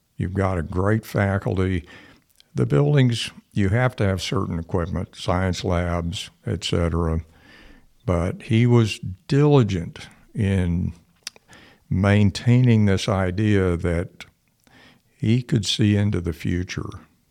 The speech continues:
that he had a dream. And I got, we were, we were in fact so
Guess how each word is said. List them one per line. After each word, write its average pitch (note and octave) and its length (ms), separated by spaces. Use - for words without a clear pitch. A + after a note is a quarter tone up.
that F2+ 300
he A2 200
had G2 160
a F#2+ 80
dream. F2 800
And F2+ 500
I A2+ 100
got, - 480
we A2+ 220
were, B2 320
we C3+ 280
were C#3+ 160
in C3 140
fact B2 400
so A#2+ 500